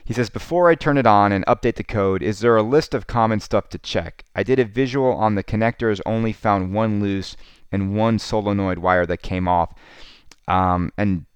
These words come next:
Ted basically said, "You should check <laughs> everything." So he, he turns on his brand new Alien Pinball machine. And he says, "So far, ball won't launch up the ramp. Hits it and comes back to the kicker. Ball won't go into the mouth. Hits alien jaw and falls off.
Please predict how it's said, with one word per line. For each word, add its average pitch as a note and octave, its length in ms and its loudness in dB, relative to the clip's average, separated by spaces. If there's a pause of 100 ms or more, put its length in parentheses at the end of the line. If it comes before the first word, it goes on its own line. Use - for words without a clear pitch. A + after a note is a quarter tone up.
Ted B2+ 360 2
basically G#2+ 380 -2
said, F#2+ 240 0
"You F#2+ 80 -6
should F#2 180 -8
check - 200 -2
<laughs> B2+ 120 2
everything." F#2 440 -4 (680)
So C3 140 4
he, F#3 240 0 (420)
he E3 140 -2
turns B3 360 2
on G3 160 8
his D3 140 2
brand C#3 420 2
new B2 240 2
Alien G#2 380 -2
Pinball F2 320 -2
machine. D#2 380 -6 (400)
And G#2+ 120 -2
he A2+ 60 2
says, A2 240 -2
"So F#3+ 220 0
far, G#2 480 4 (560)
ball D#3 400 4
won't D3 340 0
launch G#2+ 460 2
up G2 240 -2
the A#2+ 120 0
ramp. B2+ 300 0 (380)
Hits - 280 0
it A2+ 200 4
and G2+ 120 -2
comes G#2 280 0
back F2+ 400 0
to A2 100 -6
the - 100 -4
kicker. - 480 -6 (680)
Ball C3+ 280 6
won't D3+ 280 2
go A#2+ 200 4
into A2+ 320 -2
the A#2 80 2
mouth. A#2 400 -2
Hits - 340 -2
alien A2+ 340 0
jaw F#2 220 4
and F2+ 180 -4
falls E2 380 -6
off. G#2+ 400 -6